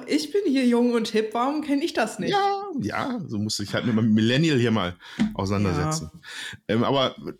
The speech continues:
Speaker 2: deswegen finde ich das jetzt gerade extrem bemerkenswert, dass ich jetzt gerade wieder bei Rom bin.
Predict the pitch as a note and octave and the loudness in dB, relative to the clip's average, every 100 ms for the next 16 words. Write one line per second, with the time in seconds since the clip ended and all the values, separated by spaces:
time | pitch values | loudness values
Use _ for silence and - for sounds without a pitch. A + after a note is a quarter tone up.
0 | F2 - B2 D3+ D3+ E3+ D3+ C3+ C3 C3+ | -10 -2 0 2 2 2 2 0 0 0
1 | B2+ - - - - E3 E3+ C#3+ D3 B2+ | 0 -2 -4 -2 2 2 4 4 2 0
2 | G#2+ A#2 A2 A2+ A2 A2+ G#2+ A#2+ A2 F2 | -2 0 -2 -2 -2 -2 0 2 2 0
3 | F2+ B2 A#2 - C3+ | 2 4 4 2 0